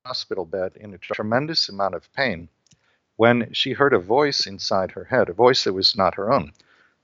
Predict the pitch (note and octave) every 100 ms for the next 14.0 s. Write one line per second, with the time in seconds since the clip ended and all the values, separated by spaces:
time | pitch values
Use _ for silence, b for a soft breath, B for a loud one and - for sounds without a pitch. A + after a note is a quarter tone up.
0 | _ B2+ B2 G#3 G#3+ A#3+ A3 - D3 B2+
1 | - G2+ F#2 - - E3+ G#3 - B2+ A2
2 | F#2+ E2+ - - C3 C#3 G#2+ F2 - A#2
3 | B2 A#2 C3+ - A2+ G2+ G#2+ G#2 G2 G2
4 | F#2+ D#2+ G#2 G#2 E2+ - G2 E2+ E2+ -
5 | C3 G2+ E2 - _ _ _ _ - C3+
6 | - B2+ A#2 A#2 F#2+ - F#2+ - _ -
7 | - - G#2 G#2+ - G#2 - F#2+ F2 -
8 | F2 G2+ C3 F#2 C#2 - _ _ _ _
9 | _ G#2+ G#2+ G#2 D#3+ G3+ - G#2+ D3 F#3
10 | A2 F2+ - E2+ F2 G2 - - G2 F#2+
11 | G#2+ G2+ F2 A2 - - F2 E2 F#2 F2
12 | E2 G2+ E2+ D#2 - D3+ C3 F#2+ G2+ G#2
13 | F#2+ F#2 F#2+ - E3 E3 - D2+ E2+ -